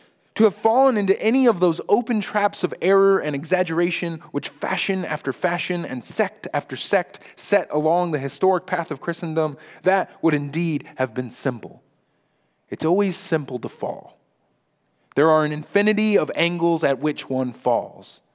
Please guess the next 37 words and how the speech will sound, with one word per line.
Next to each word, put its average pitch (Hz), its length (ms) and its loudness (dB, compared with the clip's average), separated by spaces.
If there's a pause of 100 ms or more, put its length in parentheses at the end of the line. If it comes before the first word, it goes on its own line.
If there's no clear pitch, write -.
(600)
only 135 260 0
one 117 520 -2 (240)
at 107 100 -4
which 117 220 -4
one 110 160 -6
stands. - 640 -14 (880)
To 160 80 0
have 160 120 4
fallen 214 380 4
into 170 180 0
any 208 200 2
one 196 240 2
of 180 80 -2
those 151 160 4
fads 190 480 2
from 135 240 -6
Gnosticism 190 800 0 (160)
to 143 80 -2
Christian 196 420 0
Science 196 520 0 (140)
would 175 140 4
indeed 165 340 0
have 175 160 -4
been 135 240 -4
obvious 185 560 2
and 143 240 -4
tame, 117 420 -6 (260)
but 156 140 0
to 147 120 -6
have 135 160 -2
avoided 147 480 0
them 123 220 0
all - 440 -4 (240)
has 147 140 0
been 104 260 -10
one 117 360 -6
whirling 127 640 -6